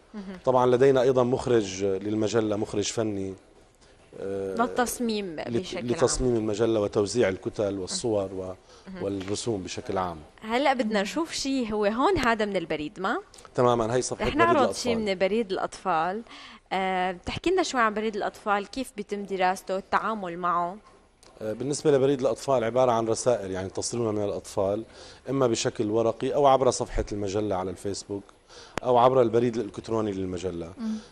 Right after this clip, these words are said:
Speaker 2: آه، أتلقى الرسائل يعني بعناية، أقرأها كلها و-،
Speaker 3: يتم
Speaker 2: آه، أحاول
Speaker 3: تنقيحها وتشكيلها
Speaker 2: تماما،
Speaker 3: و-
Speaker 2: يعني أحاول أن أساعد هذه النصوص لكي تصبح يعني بصورتها المثلى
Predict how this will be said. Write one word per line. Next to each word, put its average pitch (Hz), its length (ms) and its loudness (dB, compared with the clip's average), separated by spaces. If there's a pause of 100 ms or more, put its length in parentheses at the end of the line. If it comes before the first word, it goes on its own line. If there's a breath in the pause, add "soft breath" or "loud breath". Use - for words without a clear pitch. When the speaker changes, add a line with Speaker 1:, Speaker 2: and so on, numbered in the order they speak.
(120 loud breath)
Speaker 2:
آه، 107 320 -4
أتلقى 139 440 4
الرسائل 98 800 0 (220)
يعني 98 240 -4
بعناية، 101 640 -2
أقرأها 110 640 -2 (100)
كلها 98 520 -4 (760 soft breath)
و-، 127 300 2 (120)
Speaker 3:
يتم 240 360 0
Speaker 2:
آه، 240 60 6
أحاول 151 240 8
Speaker 3:
تنقيحها 135 240 4
وتشكيلها 220 460 2
Speaker 2:
تماما، 117 340 6
Speaker 3:
و- - 20 2
Speaker 2:
يعني 107 240 0
أحاول 131 340 6
أن 123 220 -6
أساعد 117 460 4
هذه 107 300 0
النصوص 110 680 -4 (560 soft breath)
لكي 117 360 2
تصبح 120 460 -4
يعني 107 240 -2
بصورتها 110 560 -2
المثلى 107 560 -4